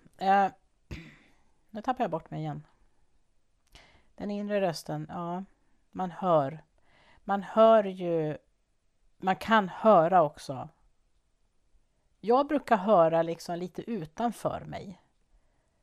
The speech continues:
Särskilt på sidan. Brukar vara på vänster sida, men det kan vara på höger sida också. Men för det mesta på vänster sida.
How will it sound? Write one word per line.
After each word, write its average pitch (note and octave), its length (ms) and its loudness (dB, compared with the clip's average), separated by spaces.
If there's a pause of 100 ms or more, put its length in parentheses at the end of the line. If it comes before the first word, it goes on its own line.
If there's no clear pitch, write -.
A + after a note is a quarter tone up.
(300)
Särskilt - 540 -2
på F#3 80 -12
sidan. D3+ 800 -2 (1120)
Brukar F3+ 260 -8
vara E3+ 80 0
på E3 120 -6
vänster D#3+ 380 -2
sida, D3 440 -14
men D3+ 120 -12
det F3 60 -8
kan F3+ 180 -8
vara E3+ 80 -2
på E3+ 100 -8
höger D3+ 260 -8
sida D#3 320 -10
också. D3+ 260 -12 (800)
Men F3+ 120 -4
för G3 100 -4
det F#3+ 60 0
mesta F3+ 300 -2
på E3+ 100 -12
vänster D#3 340 -6
sida. D3+ 480 -10